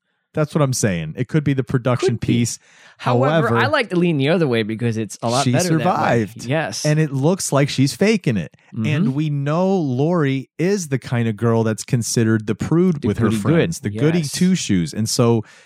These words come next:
Speaker 1: it makes sense that she's faking smoking weed, that she didn't really smoke the weed. And that is why she survives.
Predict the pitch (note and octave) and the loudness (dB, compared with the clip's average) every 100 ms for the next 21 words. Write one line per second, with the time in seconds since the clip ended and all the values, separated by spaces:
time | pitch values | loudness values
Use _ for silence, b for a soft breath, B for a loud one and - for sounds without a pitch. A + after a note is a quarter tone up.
0 | B B2 B2+ C#3+ C3+ - F#3 F3 - G#2+ | B -2 2 2 0 0 0 0 -2 -4
1 | - G#2+ - D3 D#3 - G2+ F#2 - b | -4 -6 -2 2 2 2 0 0 -4 b
2 | b b b - - B2 A2+ A2 G2+ B2 | b b b -6 0 2 2 0 2 2
3 | F2+ D2+ F#2 - A2+ A2 A2+ A2+ G#2+ - | 0 -4 -6 -2 0 2 2 2 0 -2
4 | A2 - G#2 F2+ G2 D#2+ - G#2+ G#2+ G2 | -2 -2 -2 0 -2 -4 -8 -6 -6 -2
5 | B2 C3 C3 B2+ G#2+ G#2+ G2 - G#2 G#2+ | 2 2 2 0 0 0 -2 -4 -4 -2
6 | F#2 F2+ D#2 C#2 - - | -2 -4 -4 -10 -14 -16